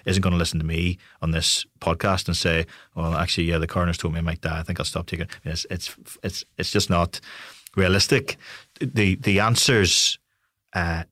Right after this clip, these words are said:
I mean, the, the, I've brought in today, in front of me is the, the Changing Lives report from Scotland. It's a, it's a, a really, really interesting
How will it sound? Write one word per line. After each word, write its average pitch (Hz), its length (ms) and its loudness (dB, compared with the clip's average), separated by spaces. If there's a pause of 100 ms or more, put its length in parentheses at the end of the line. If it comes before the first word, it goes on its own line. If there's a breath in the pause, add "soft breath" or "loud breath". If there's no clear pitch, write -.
(200)
I 101 40 -2
mean, 98 100 4
the, 101 120 4
the, - 180 -10 (180)
I've - 160 -2
brought 117 240 4
in 95 140 6
today, 95 640 4
in 85 100 2
front 110 260 2
of 117 60 4
me 101 160 4
is 90 240 2
the, 98 180 2 (160)
the 98 120 -4
Changing 95 420 2
Lives 92 400 2
report 104 320 0
from 92 140 0
Scotland. 107 420 0 (240 soft breath)
It's - 100 -6
a, - 140 -2
it's 113 140 2
a, 117 180 2
a 107 140 2
really, 117 480 4
really 92 640 2 (480 soft breath)
interesting 92 760 2